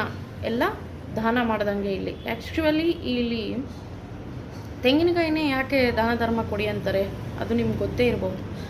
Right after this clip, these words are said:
ಅದು ಪೂರ್ಣ ಫಲ ಅಂತ. ನಮ್ಮಲ್ಲಿರೋ ಈಗೋಗಳನ್ನು, ನಮ್ಮಲ್ಲಿರೋ ಒಂದು ಈಗೋ ಏನಿರುತ್ತೆ ಅದು,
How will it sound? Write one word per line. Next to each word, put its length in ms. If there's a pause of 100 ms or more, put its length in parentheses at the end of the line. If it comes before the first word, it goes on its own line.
(160)
ಅದು 460 (500)
ಪೂರ್ಣ 360
ಫಲ 260
ಅಂತ. 260
ನಮ್ಮಲ್ಲಿರೋ 680
ಈಗೋಗಳನ್ನು, 1080
ನಮ್ಮಲ್ಲಿರೋ 680 (400)
ಒಂದು 540
ಈಗೋ 400
ಏನಿರುತ್ತೆ 600
ಅದು, 600